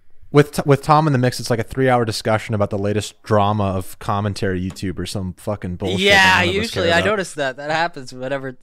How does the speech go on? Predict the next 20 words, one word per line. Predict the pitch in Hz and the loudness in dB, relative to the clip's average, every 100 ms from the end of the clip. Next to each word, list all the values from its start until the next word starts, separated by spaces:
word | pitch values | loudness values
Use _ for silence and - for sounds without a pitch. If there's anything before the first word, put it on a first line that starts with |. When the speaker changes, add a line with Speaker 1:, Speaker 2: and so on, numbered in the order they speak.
| - | -2
Speaker 2:
Tom | 190 285 | 2 2
knows, | 302 170 | 2 4
Speaker 1:
But | 165 | 6
then | 185 | 6
Speaker 2:
like, | 160 | 8
Speaker 1:
Vince | 139 180 226 | 8 8 6
Speaker 2:
every | 220 | 0
fucking | 170 156 147 135 117 | -4 -4 -4 -6 -12
thing | 156 139 127 | -8 -8 -8
<laughs> | |
about, | 131 - | -12 -10
like, | 190 147 | -6 -6
what's | 131 139 | -6 -6
happening. | 151 147 135 113 110 - - _ _ - - - - | -2 -2 -4 -16 -18 -20 -20 _ _ -20 -20 -20 0
Speaker 1:
But | 123 156 | 6 8
unfortunately, | 151 - 180 - 165 151 | 8 6 6 6 4 4
Vince | 120 120 135 139 | 4 4 2 0
is, | 110 | 0
like, | 117 107 - _ - | 2 0 -4 _ -6
in-, | 123 | -6